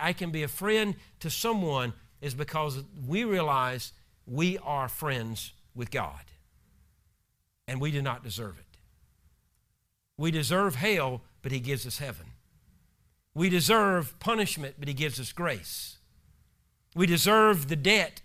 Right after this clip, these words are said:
of our own sin, but he sets us free.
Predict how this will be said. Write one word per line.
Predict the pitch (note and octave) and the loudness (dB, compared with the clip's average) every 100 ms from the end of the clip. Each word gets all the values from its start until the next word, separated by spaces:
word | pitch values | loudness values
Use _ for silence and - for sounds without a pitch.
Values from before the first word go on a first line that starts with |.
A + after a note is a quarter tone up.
| - | -8
of | D#3 | -4
our | D3+ D#3+ | 0 0
own | F3 D3 | 0 0
sin, | - C4 G#3+ C#3 A2+ - - _ _ _ - | -2 0 2 0 -2 -10 -20 _ _ _ -4
but | E3 | 0
he | D3 E3+ | 0 0
sets | - F3 - | 0 -2 -4
us | C#3 - | -8 -6
free. | G3 E3 | -6 -6